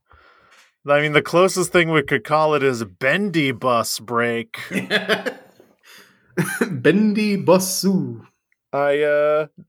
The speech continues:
Speaker 1: though, to give credit where credit's due, Jet Break <laughs> sounds really, really cool.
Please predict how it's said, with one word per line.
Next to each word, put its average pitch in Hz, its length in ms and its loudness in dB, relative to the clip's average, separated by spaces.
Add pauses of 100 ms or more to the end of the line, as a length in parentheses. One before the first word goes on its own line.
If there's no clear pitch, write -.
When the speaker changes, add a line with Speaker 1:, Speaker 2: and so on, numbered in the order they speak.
(380)
Speaker 1:
though, 196 540 0 (120)
to 185 140 0
give 208 400 -4 (220)
credit 220 300 2
where 208 140 0
credit's 214 400 0
due, 196 320 2 (460)
Jet 143 380 0
Break 160 380 0
<laughs> - 0 -
sounds 165 460 0
really, 160 460 0
really 180 400 0
cool. 143 600 0